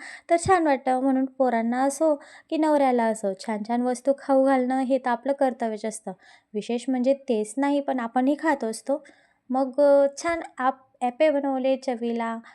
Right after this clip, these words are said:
आणि खूप छान चव लागत होते. मग सगळे ॲपेचे मिश्रण छान झालेलं होतं रात्रभरामध्ये आणि माझ्या मुलांना टोमॅटो, कप आणि कांदे वगैरे टाकून आवडतं. मुलांना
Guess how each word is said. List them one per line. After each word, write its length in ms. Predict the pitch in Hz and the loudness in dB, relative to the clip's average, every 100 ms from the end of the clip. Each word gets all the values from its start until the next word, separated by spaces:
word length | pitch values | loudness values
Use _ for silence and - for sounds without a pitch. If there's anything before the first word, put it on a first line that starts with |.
| _ - | _ -8
आणि 540 | 214 233 233 233 233 226 | -4 -2 -2 -2 -4 -4
खूप 340 | 302 294 - | -4 -4 -6
छान 240 | 269 247 247 | -4 -2 -4
चव 320 | 262 240 240 | -4 -4 -4
लागत 360 | 226 208 208 | -4 -4 -6
होते. 340 | 208 208 190 185 _ _ _ | -10 -10 -12 -12 _ _ _
मग 120 | 277 285 | -8 -6
सगळे 380 | - 285 269 | -2 0 0
ॲपेचे 420 | 254 233 233 233 233 | 0 -4 -8 -8 -6
मिश्रण 520 | 226 214 - 233 285 - _ _ _ - | -8 -8 -8 -6 -6 -10 _ _ _ -10
छान 320 | - 320 302 | -4 -2 0
झालेलं 400 | 294 254 233 220 | 0 0 -2 -2
होतं 260 | 220 214 220 | -4 -4 -4
रात्रभरामध्ये 920 | 208 208 220 233 226 214 202 190 202 - _ - | -4 -4 -4 -2 -2 -2 -6 -8 -12 -16 _ -10
आणि 240 | 220 226 | -4 -2
माझ्या 300 | 240 226 226 | 0 0 0
मुलांना 600 | 240 240 240 240 240 247 247 | 2 2 0 0 -2 -4 -4
टोमॅटो, 600 | 254 226 226 220 233 226 _ - | -2 0 -2 -2 -4 -6 _ -6
कप 160 | 233 233 - | -6 -6 -6
आणि 220 | 220 233 | -4 -4
कांदे 460 | 226 214 220 226 | -4 -4 -2 -2
वगैरे 220 | 220 220 220 | -2 -4 -4
टाकून 340 | 214 208 220 | -6 -6 -8
आवडतं. 480 | 220 220 214 220 285 277 - _ 240 | -6 -4 -4 -2 -4 -6 -16 _ -4
मुलांना 840 | 240 233 240 247 247 247 254 | 0 0 -2 -2 0 0 -2